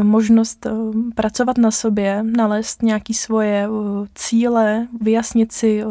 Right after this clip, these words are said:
co je pro ně důležitý versus co po nich třeba, eh, chtějí ostatní lidé, najít nějaký své vášně, radosti, nějaký smysl svýho života. A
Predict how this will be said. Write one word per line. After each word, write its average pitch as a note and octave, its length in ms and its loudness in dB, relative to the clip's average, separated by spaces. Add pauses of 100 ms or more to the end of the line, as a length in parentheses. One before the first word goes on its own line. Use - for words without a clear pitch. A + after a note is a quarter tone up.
(300)
co - 160 -2
je G#3+ 140 0
pro A3+ 180 -2
ně A3+ 160 6
důležitý G#3+ 720 0 (340)
versus G#3+ 260 0
co - 140 -4
po A3 120 -2
nich G#3+ 160 2
třeba, G3 440 -2
eh, G3 200 -4
chtějí G3 640 -8
ostatní A#3 540 0
lidé, G#3 420 2 (800)
najít A3+ 260 2
nějaký G#3+ 260 0
své G#3+ 200 -2
vášně, G#3+ 460 0
radosti, G#3 460 -2
nějaký G#3+ 280 0
smysl A3+ 360 0
svýho A3 300 0
života. G#3 520 0 (840)
A G3 560 -2